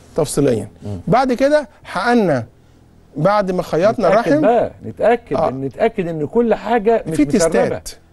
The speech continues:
Speaker 2: اه.
Speaker 1: في حاجة اسمها
Speaker 2: تيست.
Speaker 1: بعد ما نتم العمليات
Speaker 2: اختبارات.
Speaker 1: اختبارات. نكمل بس كده، قصينا، خرجنا،
Speaker 2: تمام.
Speaker 1: تمت العملية.
Speaker 2: مم.
Speaker 1: يبقى احنا كده عملنا ايه؟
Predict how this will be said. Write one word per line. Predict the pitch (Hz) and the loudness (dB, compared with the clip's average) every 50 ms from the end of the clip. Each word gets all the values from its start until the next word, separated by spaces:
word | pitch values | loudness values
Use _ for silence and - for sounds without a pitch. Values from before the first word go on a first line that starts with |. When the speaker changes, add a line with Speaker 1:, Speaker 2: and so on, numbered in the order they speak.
| _ _ _ _ _ - | _ _ _ _ _ -6
Speaker 2:
اه. | - 123 98 - - - | -6 -6 -6 -8 -12 -2
Speaker 1:
في | - 269 269 | 2 2 2
حاجة | 254 - 269 240 220 | 4 2 0 0 -2
اسمها | 202 - 233 240 247 254 254 - - _ _ _ - | 0 0 0 0 0 -2 -4 -8 -14 _ _ _ -4
Speaker 2:
تيست. | - 156 | 0 0
Speaker 1:
بعد | 190 226 247 233 208 | 2 2 2 0 0
ما | 185 156 | 0 0
نتم | 143 135 - 220 240 233 | -2 0 0 0 2 2
العمليات | 196 175 151 143 139 131 127 135 160 202 269 294 | 2 2 2 0 0 0 0 2 2 2 2 0
Speaker 2:
اختبارات. | 151 135 - 190 156 131 117 107 - - - - _ - - - | -2 -4 -4 -2 -2 0 -2 -2 -4 -10 -18 -20 _ -20 -10 -8
Speaker 1:
اختبارات. | 196 185 - - 151 135 120 104 104 - - - - - - - - - - - | -8 -4 -2 0 2 2 2 0 -2 -6 -12 -20 -20 -20 -20 -20 -20 -20 -8 -2
نكمل | - 147 139 190 190 208 202 190 | -2 0 0 2 0 2 0 -2
بس | 165 160 208 247 - - | 0 0 0 0 0 -2
كده، | 196 214 208 202 | -2 0 0 0
قصينا، | 160 156 - - 208 254 285 311 320 - - - - - - - - | -2 -2 -2 0 0 2 2 0 -2 -6 -14 -20 -20 -20 -20 -20 -14
خرجنا، | - - 147 156 185 208 214 233 269 311 302 - _ _ _ - - - - - - - - - - - - - - - - - - - - - - - - | -6 -2 0 0 0 0 2 0 0 0 -2 -8 _ _ _ -20 -20 -20 -20 -20 -20 -20 -20 -20 -20 -20 -20 -20 -20 -20 -20 -20 -20 -20 -20 -20 -20 -10 -4
Speaker 2:
تمام. | - 123 117 - - - - | -2 -2 -2 -2 -8 -6 0
Speaker 1:
تمت | - 247 254 202 160 151 | 2 4 4 4 2 0
العملية. | 117 98 - - - - - - - _ - | -4 -4 -8 -10 -14 -18 -20 -20 -20 _ -12
Speaker 2:
مم. | 101 92 - - - - - | -10 -10 -10 -12 -18 -10 -6
Speaker 1:
يبقى | 156 - 247 220 | -2 -2 0 2
احنا | - 220 202 | 2 2 2
كده | - 240 233 220 | 2 2 2 2
عملنا | 190 208 233 233 214 202 | 0 0 0 0 0 0
ايه؟ | 202 226 277 311 | 0 0 0 -2